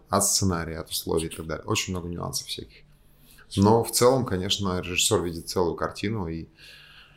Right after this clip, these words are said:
эм, если у тебя доверие на площадке с режиссёром есть, и ты, если ты ему доверяешь как актёр,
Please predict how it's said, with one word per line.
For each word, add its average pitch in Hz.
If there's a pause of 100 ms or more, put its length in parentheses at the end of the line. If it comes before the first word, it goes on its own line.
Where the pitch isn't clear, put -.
(640)
эм, 90 (1040)
если -
у 87
тебя 92
доверие 98
на 92
площадке 98
с -
режиссёром 85
есть, 113
и 82
ты, -
если -
ты 92
ему 87
доверяешь 95
как 85
актёр, -